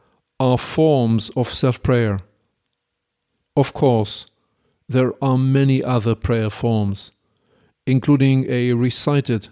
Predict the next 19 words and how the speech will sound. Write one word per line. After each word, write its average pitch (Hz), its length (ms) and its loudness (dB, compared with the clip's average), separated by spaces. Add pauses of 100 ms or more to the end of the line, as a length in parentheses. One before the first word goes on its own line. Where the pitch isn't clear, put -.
text, - 480 -6 (640)
a 123 100 0
reading 131 520 2
of 117 240 0
an 117 120 2
invocation, 117 880 0 (680)
and 127 260 2
an 127 140 2
emergent 123 840 0
spontaneous 117 920 0
petition. 117 600 -2 (1300)
As 120 180 0
I 151 160 4
described 135 640 0
in 123 460 0
the 117 380 -2
interior 123 560 2
printing 117 460 0
technique, - 600 -6